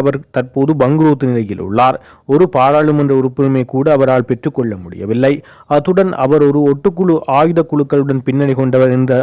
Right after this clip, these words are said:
அடிப்படையில் தற்போது இவருடன் தொடர்புகளை பேணுகின்ற போது எதிர்கால வாக்கு வங்கி இல்லாமல் போகலாம் என்ற அச்சத்தில் தற்போது பலர் அவரை சந்திப்பதை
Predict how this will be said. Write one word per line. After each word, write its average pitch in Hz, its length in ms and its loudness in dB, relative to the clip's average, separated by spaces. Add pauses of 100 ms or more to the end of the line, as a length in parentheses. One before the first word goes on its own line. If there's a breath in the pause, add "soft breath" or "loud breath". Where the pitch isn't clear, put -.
அடிப்படையில் 135 680 -2
தற்போது 139 400 -2
இவருடன் 139 360 2 (320 loud breath)
தொடர்புகளை 160 440 2 (100)
பேணுகின்ற 131 400 0 (100)
போது 131 240 0
எதிர்கால 139 480 2
வாக்கு 156 320 0
வங்கி 147 240 0
இல்லாமல் 127 420 -2
போகலாம் 135 500 0
என்ற 123 200 -2
அச்சத்தில் 143 480 -2
தற்போது 131 420 -2
பலர் 143 240 2
அவரை 131 280 2
சந்திப்பதை 139 440 0